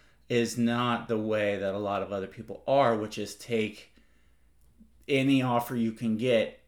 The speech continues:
and flip it quickly, because you never know when the bottom's gonna fall out. Well, I don't wanna wait for that bottom to fall out. I don't wanna be stuck holding the bag, as I've seen many, many people in two thousand eight.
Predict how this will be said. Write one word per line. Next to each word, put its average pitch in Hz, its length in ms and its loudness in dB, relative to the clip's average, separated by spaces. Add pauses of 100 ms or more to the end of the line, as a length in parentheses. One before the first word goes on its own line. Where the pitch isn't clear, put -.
and 110 440 -4
flip 120 260 -4
it - 120 -10
quickly, 123 480 -4
because 107 320 -6
you 110 80 -4
never 113 260 0
know 110 260 -2
when 101 380 -8
the 104 60 -8
bottom's 104 340 -4
gonna 98 120 -8
fall 104 260 -6
out. 101 180 -4
Well, - 140 -10
I 113 140 2
don't 113 140 -2
wanna 104 180 -4
wait 101 300 -4
for - 100 -14
that 95 180 -4
bottom 101 280 -2
to - 60 -14
fall 98 300 -4
out. 98 240 -4
I 110 80 -2
don't 110 120 -2
wanna 110 140 0
be 98 120 -10
stuck 117 420 -2
holding 110 280 -6
the 95 60 -12
bag, 104 300 0
as 113 280 2
I've 104 140 -2
seen 110 360 -2
many, 120 320 2
many 110 260 0
people 101 500 -8 (380)
in 107 80 -10
two 110 160 -6
thousand 98 400 -4
eight. 95 280 -8